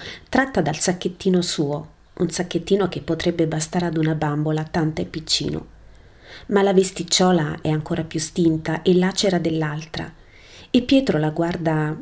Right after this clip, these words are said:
con apprensione, mormorando: "Come faccio a portarlo in città? Quasi farei in due un mio mantello,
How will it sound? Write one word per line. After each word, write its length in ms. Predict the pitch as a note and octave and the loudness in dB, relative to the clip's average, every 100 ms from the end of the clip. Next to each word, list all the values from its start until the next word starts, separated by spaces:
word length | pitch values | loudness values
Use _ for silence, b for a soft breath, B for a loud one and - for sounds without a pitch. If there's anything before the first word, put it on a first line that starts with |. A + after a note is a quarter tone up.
| - | -4
con 160 | F#3+ | 2
apprensione, 960 | F#3 F3+ F#3 F3+ - - F3+ D3+ D#3 D3+ - _ - - - | 2 2 2 2 2 4 4 2 0 -6 -14 _ -20 -20 -2
mormorando: 880 | D#3+ D#3 D#3 D#3 D3+ D3 D3+ C#3 - b b b b b b b | 0 2 2 2 2 0 -4 -6 -12 b b b b b b b
"Come 240 | - E3+ | 0 0
faccio 380 | C#3+ C#3 C3+ D3+ | 0 -6 -6 -8
a 20 | |
portarlo 480 | D#3 D3+ - D#3 D#3 | -6 -8 -6 -6 -2
in 140 | D#3 D3 | -2 0
città? 540 | - D#3+ - D3+ F3+ b b b b - - | -2 -2 -8 -8 -10 b b b b -20 -6
Quasi 400 | B3 B3 D#3+ D3+ | -4 0 0 -2
farei 340 | - F3+ F#3 | -2 0 4
in 160 | F#3 F3+ | 4 4
due 480 | G3 G#3 F3 D#3+ D#3+ | 2 2 2 0 -2
un 140 | F#3 | -2
mio 180 | F#3 G3+ | 0 0
mantello, 680 | G3 F#3 F3+ C#3+ D3+ D#3+ | -2 -4 -6 -8 -6 -8